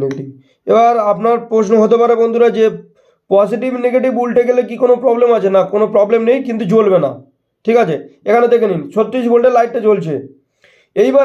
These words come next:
আমি এখানে ছত্রিশ ভোল্টের জায়গায় আটচল্লিশ ভোল্ট দেবো, ঠিক আছে? ছত্রিশ ভোল্টের পরে আটচল্লিশ ভোল্ট দেবো। তাহলে কী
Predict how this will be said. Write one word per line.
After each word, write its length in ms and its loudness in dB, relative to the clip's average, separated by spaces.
আমি 160 -4
এখানে 180 0
ছত্রিশ 340 -4
ভোল্টের 240 0
জায়গায় 240 2
আটচল্লিশ 480 -2
ভোল্ট 220 2
দেবো, 140 -2
ঠিক 180 0
আছে? 140 -6
ছত্রিশ 340 -2
ভোল্টের 380 -2
পরে 140 2
আটচল্লিশ 420 -4
ভোল্ট 180 0
দেবো। 200 -2
তাহলে 240 2
কী 60 -8